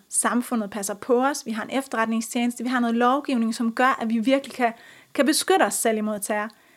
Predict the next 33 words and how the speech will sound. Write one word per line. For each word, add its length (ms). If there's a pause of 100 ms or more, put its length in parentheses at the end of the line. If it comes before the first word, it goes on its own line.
(280)
Det 60
er 40
jo 20
også 220
nogle 100
af 40
de 80
samme 320
ting, 320
altså 140
den 100
samme 320
lovgivning, 760 (340)
øh, 180
de 60
samme 280
myndigheder, 520
som 680
der 80
også 160
skal 160
være 180
en 100
politisk 480
kontrol 440
af. 140 (1000)
Fordi 420
ellers 280
så 220
kommer 280
vi 60
derhen, 380
hvor 400